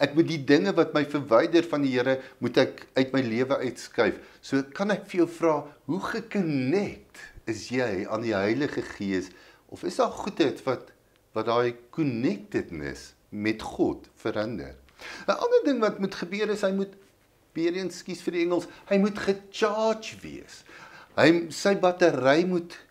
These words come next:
reg wees. Julle, en veral hierdie tyd van die jaar raak ons batterye mos nou pap. En ons, ons sukkel om deur 'n dag te kom, want, want daar is soveel druk en ons is al so gedaan na die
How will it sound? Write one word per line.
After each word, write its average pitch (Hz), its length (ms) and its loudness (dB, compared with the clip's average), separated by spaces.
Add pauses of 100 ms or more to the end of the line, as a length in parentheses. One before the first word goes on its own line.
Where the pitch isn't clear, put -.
(140)
reg 101 460 2
wees. 80 280 -8
Julle, 208 260 2
en 185 160 -2
veral 214 460 2
hierdie 131 340 2
tyd 147 240 -2
van 160 200 -2
die 151 80 -4 (100)
jaar 92 400 2 (340)
raak 165 400 2
ons 135 280 0
batterye 90 640 0
mos 87 260 -8
nou 82 140 -2 (520)
pap. - 360 -6 (500)
En 151 180 2
ons, 143 380 4 (260)
ons 143 280 0 (260)
sukkel 95 640 2
om 120 240 4 (160)
deur 117 320 6
'n 101 160 0
dag 101 280 2
te 110 100 -4
kom, 127 240 -4
want, 170 240 -2 (200)
want 180 140 0
daar 170 120 6
is 175 120 -2
soveel 143 460 4
druk 110 380 0
en 151 200 0
ons 147 220 2
is 156 140 -2
al 156 120 0
so 165 280 -2
gedaan 117 640 2
na 113 240 4
die 113 240 -6